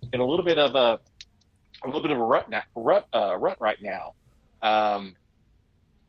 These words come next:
and does it, uh, I just got a question.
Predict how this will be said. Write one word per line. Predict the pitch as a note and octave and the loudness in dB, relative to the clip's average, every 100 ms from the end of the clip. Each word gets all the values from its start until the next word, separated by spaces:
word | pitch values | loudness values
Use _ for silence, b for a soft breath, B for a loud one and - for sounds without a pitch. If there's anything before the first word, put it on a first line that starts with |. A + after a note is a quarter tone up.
| _ _ _ _ _ - - | _ _ _ _ _ -12 -4
and | B2+ A#2 A2+ A2+ A2+ F#3 - _ _ _ _ _ _ _ _ _ _ _ _ _ _ _ _ _ _ _ _ _ _ _ _ _ _ _ _ B B B B B _ _ _ D3+ | -2 -2 -6 -8 -12 -16 -20 _ _ _ _ _ _ _ _ _ _ _ _ _ _ _ _ _ _ _ _ _ _ _ _ _ _ _ _ B B B B B _ _ _ -2
does | E3+ F3 | 2 2
it, | F3 - - | 2 -2 2
uh, | C3+ B2+ | 2 4
I | C#3+ | 0
just | F3+ | -2
got | F3 | -4
a | D#3 | -4
question. | - B2+ - D3+ | -2 -2 -2 -10